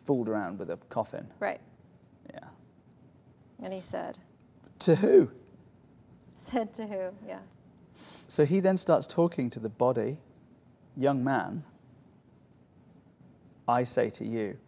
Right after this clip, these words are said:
Speaker 1: He's di-, he's directly addressing the corpse.
Speaker 2: Mm-hmm.
Speaker 1: "Arise."
Speaker 2: Arise.
Speaker 1: "Arise."
Speaker 2: Mm.
Speaker 1: And the dead man sat up and began to speak. I think there's that detail there from Luke, the physician, just sort of saying, you know, he didn't just, it wasn't rigor mortis.
Speaker 2: Right.
Speaker 1: They didn't drop him.
Speaker 2: Yeah.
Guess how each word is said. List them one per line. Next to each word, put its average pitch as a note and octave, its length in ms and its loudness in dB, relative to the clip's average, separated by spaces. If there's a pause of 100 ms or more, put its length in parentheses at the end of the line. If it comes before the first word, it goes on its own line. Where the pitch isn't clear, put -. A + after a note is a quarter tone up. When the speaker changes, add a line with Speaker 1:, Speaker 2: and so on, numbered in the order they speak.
(160)
Speaker 1:
He's B2 120 -10
di-, C#3 160 -4
he's B2+ 180 -2
directly A#2+ 720 -2
addressing G#2 520 -8
the F#2 80 -16
corpse. A3 560 -8
Speaker 2:
Mm-hmm. C4 100 -2 (480)
Speaker 1:
"Arise." - 680 -8
Speaker 2:
Arise. F#3 500 -12 (720)
Speaker 1:
"Arise." A2+ 840 -12
Speaker 2:
Mm. G#3 440 -14
Speaker 1:
And C#3+ 100 -4
the D3 40 -4
dead E3+ 320 0
man F3 180 2
sat D#3+ 220 -4
up - 240 -2
and C3+ 200 -6
began B2 300 -4
to B2 80 -12
speak. A2+ 280 -10
I A2 60 -8
think C#3+ 200 -8
there's A#2+ 140 -10
that A#2+ 220 -6
detail B2 400 -8
there A2 120 -10
from G#2 220 -14
Luke, - 380 -12
the G#2 100 -8 (200)
physician, G2+ 440 -12
just G2+ 160 -16
sort - 100 -18
of A2 60 -18
saying, G#2 200 -10
you G#2+ 60 -12
know, G#2+ 60 -10
he A2+ 60 -10
didn't B2 220 -10
just, - 180 -18
it A2+ 60 -16
wasn't B2 200 -8
rigor A2+ 180 -6
mortis. - 580 -12
Speaker 2:
Right. - 300 -2 (220)
Speaker 1:
They A#2 80 -6
didn't A#2 160 -4
drop A2 260 -4
him. - 140 -10 (140)
Speaker 2:
Yeah. F#3+ 200 -8